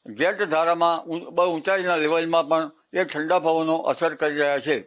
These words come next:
જો કે પશ્ચિમી વિક્ષોભ આવે તો સારું ગણાય, પરંતુ આમ છતાં હમણાં રવિ પાકો માટે હવામાન સાનુકૂળ રહેશે અને ઘઉં જેવા પાકો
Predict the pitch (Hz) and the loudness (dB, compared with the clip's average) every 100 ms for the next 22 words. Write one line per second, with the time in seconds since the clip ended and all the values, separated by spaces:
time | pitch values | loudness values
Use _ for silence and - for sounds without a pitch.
0 | _ _ _ _ 165 214 - 165 160 - | _ _ _ _ 0 0 2 0 0 -6
1 | - - 160 185 185 170 160 - 180 180 | -16 -4 -2 0 -2 -2 -4 -2 0 2
2 | 185 160 151 - _ 165 170 143 147 156 | 2 2 -2 -10 _ -2 0 0 0 -2
3 | 165 165 104 92 _ _ _ - _ _ | -2 -2 -4 -8 _ _ _ -20 _ _
4 | 170 196 196 196 185 175 214 180 165 165 | -2 -2 0 -2 0 2 2 0 -4 2
5 | 170 185 170 _ _ _ _ - 143 196 | 2 0 -6 _ _ _ _ 0 0 2
6 | 170 170 160 _ _ _ - 120 123 180 | 2 2 -2 _ _ _ -14 -4 0 0
7 | 208 202 170 175 160 151 160 165 _ _ | 2 0 2 2 2 0 -2 -4 _ _
8 | - 120 185 175 151 156 147 _ - 147 | -2 2 2 2 2 0 -6 _ -4 -2
9 | 170 165 143 147 139 - 185 156 117 87 | -2 -4 -4 -6 -8 -4 -2 -2 -4 -6
10 | _ _ _ - - 190 196 160 151 139 | _ _ _ -20 -4 -2 0 -2 -2 -8
11 | _ _ _ 120 160 208 175 180 175 170 | _ _ _ -2 0 0 2 2 2 0
12 | 170 165 156 - | 2 0 0 -4